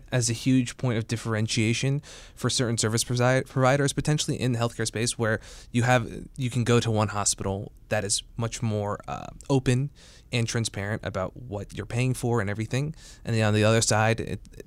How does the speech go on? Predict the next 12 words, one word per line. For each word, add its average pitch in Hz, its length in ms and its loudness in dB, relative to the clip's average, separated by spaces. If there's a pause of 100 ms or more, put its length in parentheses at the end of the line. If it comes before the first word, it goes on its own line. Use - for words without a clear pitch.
qu-, - 200 -8
a 127 60 0
bit 127 180 2
murkier, 127 440 2
and 113 180 2
I 107 60 2
can 110 160 -4
see 117 320 0
people 110 400 -4
obviously, 101 580 -4 (300)
uh, - 240 -8
valuing 107 680 0